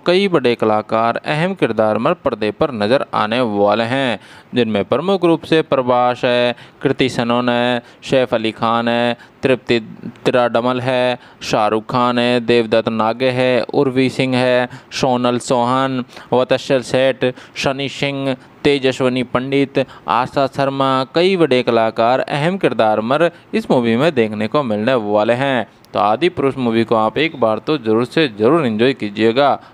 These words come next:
प्रवास की आदि पुरुष मूवी आपको काफ़ी ज़्यादा इंटरेस्टिंग लगने वाली है और इस मूवी में आपको रामायण भी,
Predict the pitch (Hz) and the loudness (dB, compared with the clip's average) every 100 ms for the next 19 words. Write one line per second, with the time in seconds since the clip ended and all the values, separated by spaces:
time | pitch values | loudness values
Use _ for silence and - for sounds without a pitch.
0 | - 117 117 117 120 - 131 131 127 - | -4 -2 2 0 -2 -6 -4 -2 -4 -8
1 | - 117 131 196 180 151 135 120 113 123 | -2 0 0 -4 -4 -6 -2 0 2 2
2 | 127 113 113 127 135 120 117 156 127 107 | 2 0 -2 -4 -2 -2 -2 -2 -2 0
3 | 110 135 - - 143 131 117 - 170 117 | 2 2 -2 -10 -16 -4 -4 -4 -2 0
4 | 101 104 135 113 101 101 113 123 127 110 | 0 0 -2 -2 -2 0 0 0 0 -2
5 | - - 131 147 160 120 113 113 110 107 | -10 -4 -2 -2 -2 -2 0 -2 0 -2
6 | - 113 117 117 113 120 160 165 139 120 | -2 0 0 2 -2 0 -2 -2 -4 -2
7 | 127 139 | 0 0